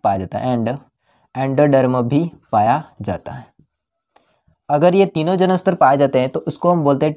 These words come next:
ट्रिप्लोब्लास्टिक प्राणी। तो क्या बोलते हैं इसको? ट्रिप्लोब्लास्टिक प्राणी।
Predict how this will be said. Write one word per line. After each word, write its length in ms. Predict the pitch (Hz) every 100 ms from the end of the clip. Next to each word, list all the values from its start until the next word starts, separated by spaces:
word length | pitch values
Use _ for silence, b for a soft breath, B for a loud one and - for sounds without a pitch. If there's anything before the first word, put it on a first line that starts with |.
| -
ट्रिप्लोब्लास्टिक 920 | 143 143 165 165 123 120 123 143 -
प्राणी। 360 | 101 73 58 127 _ _ _ _ _ _ -
तो 80 |
क्या 180 | 127 135
बोलते 240 | 135 135 143
हैं 40 |
इसको? 200 | 143 165
ट्रिप्लोब्लास्टिक 1600 | 175 _ - 131 127 135 147 160 _ - 113 117 127 - - - -
प्राणी। 280 | - -